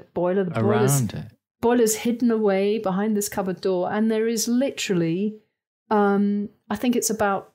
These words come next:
Speaker 1: three hundred millimeters in front of the
Speaker 2: Of
Speaker 1: boiler.
Speaker 2: access,
Speaker 1: Of
Speaker 2: yeah.
Speaker 1: access. And, you know, when we
Speaker 2: Yeah.
Speaker 1: got the plumber around to just have a look at it, he said, "My God, you know, this is, this is crazy."
Speaker 2: Yeah.
Speaker 1: And I, unfortunately, I'd,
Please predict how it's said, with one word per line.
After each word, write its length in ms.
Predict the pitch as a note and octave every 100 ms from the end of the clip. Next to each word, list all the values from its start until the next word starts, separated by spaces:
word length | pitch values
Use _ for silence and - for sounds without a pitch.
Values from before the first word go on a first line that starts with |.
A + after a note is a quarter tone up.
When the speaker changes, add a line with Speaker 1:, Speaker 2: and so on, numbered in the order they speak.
| _ -
Speaker 1:
three 280 | - B3+ B3
hundred 280 | A#3+ A#3 G#3+
millimeters 840 | A#3+ B3+ C#4+ C#4+ E4 F4 - -
in 160 | A#3 A3+
front 260 | A#3+ A#3+
of 120 | A#3+ G#3+
the 80 |
Speaker 2:
Of 40 | G#3+
Speaker 1:
boiler. 120 | A3
Speaker 2:
access, 640 | B3 D#4 D#4+ - D#2+ - -
Speaker 1:
Of 120 | A3+
Speaker 2:
yeah. 60 | C4
Speaker 1:
access. 580 | A#3 - F#3 D#3+ - -
And, 180 | G#3+ A#3
you 60 | C4
know, 100 | G#3+
when 120 | G#3+
we 60 |
Speaker 2:
Yeah. 80 | A3
Speaker 1:
got 140 | C4+ C#4+
the 60 |
plumber 320 | A3 C#4 D#4
around 300 | C4 D#3+ E3
to 100 | E3
just 320 | F#3 F#3+ - - -
have 160 | F#3 F#3
a 40 |
look 200 | F#3 C#4+
at 80 | -
it, 80 | C#3
he 60 | E3
said, 240 | F3 E3
"My 240 | F3+ F3 F3
God, 280 | B3+ C#4+ -
you 40 | G3+
know, 140 | G3+
this 180 | F3 A3
is, 220 | F#3+ -
this 200 | - G#3
is 100 | E3
crazy." 680 | - - E4+ F4+ - - - _ _ -
Speaker 2:
Yeah. 240 | A#2 A#2 F#2 -
Speaker 1:
And 180 | A3+ A#3
I, 140 | A#3 A#3
unfortunately, 400 | G#3+ C4+ B3+ F#3+
I'd, 240 | F3+ -